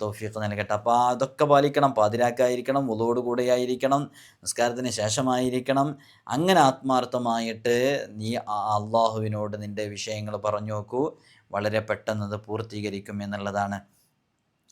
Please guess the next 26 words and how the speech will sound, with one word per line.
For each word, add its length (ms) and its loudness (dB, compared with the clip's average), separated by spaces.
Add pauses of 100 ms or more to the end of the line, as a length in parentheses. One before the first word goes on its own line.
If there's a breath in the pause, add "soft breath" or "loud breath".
(140)
അതേപോലെ 500 2
തന്നെ 240 -2 (520 loud breath)
ആ 100 2 (280)
ആയത്തുൽ 360 0
കുർസി, 440 -2 (460)
ആ, 60 -4 (120)
എന്താ, 240 0 (360)
ഖിബിലക്ക് 380 -4
മുന്നിട്ട് 340 -2
ഓതണം 220 2
എന്ന് 140 0
പറഞ്ഞല്ലോ. 400 0 (460 soft breath)
ആയത്തുൽ 480 2
കുർസി 400 -2 (680)
നമ്മൾ 280 0 (340)
വെച്ച് 340 -4
ഓതിക്കഴിഞ്ഞാൽ 840 0
അതിൻ്റെ 360 0 (420 loud breath)
ഷഫാഅത്ത്, 760 4
ആയത്തുൽ 440 0
കുർസി 380 -2
ഓതിയാൽ 340 2
നമുക്ക് 380 -2
ഷഫാഅത്ത് 760 0
ലഭിക്കും 320 -4
എന്നുള്ളതാണ്. 400 -8